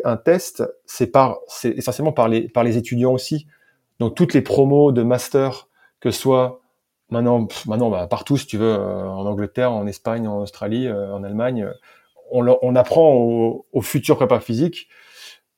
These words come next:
les différents tests d'évaluation, euh, aérobie. Et puis, on, on leur parle du yo, on leur parle du trente quinze et tout ça. Et, et donc, c'est comme ça que maintenant, ça, ça, c'est un peu, l'utilisation, elle devient exponentielle.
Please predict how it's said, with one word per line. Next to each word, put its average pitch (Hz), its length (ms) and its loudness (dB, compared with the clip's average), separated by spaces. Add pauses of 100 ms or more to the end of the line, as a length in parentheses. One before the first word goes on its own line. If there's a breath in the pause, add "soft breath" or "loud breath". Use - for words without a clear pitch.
(160)
les 127 560 -2
différents 135 520 4
tests 143 260 4
d'évaluation, 123 800 4
euh, 104 640 0
aérobie. 123 540 0 (180)
Et 110 60 -8
puis, 127 160 -2
on, 101 280 2
on - 20 -2
leur 92 120 -6
parle 104 180 2
du 104 180 -4
yo, 117 140 2
on 139 100 2
leur 107 80 -4
parle 104 140 -2
du 107 60 -2
trente 101 220 -10
quinze 123 240 -4
et 113 40 -6
tout 110 100 -16
ça. 156 240 -4
Et, 107 160 -6 (1200 soft breath)
et 107 40 -2
donc, 123 120 4
c'est 127 100 0
comme 117 100 0
ça 156 120 4
que 151 80 -4
maintenant, 143 180 6
ça, 110 360 2
ça, 110 240 -2
c'est 123 140 -4
un 117 80 2
peu, - 140 -8
l'utilisation, 131 520 2
elle 127 80 2
devient 117 160 2
exponentielle. 123 680 -4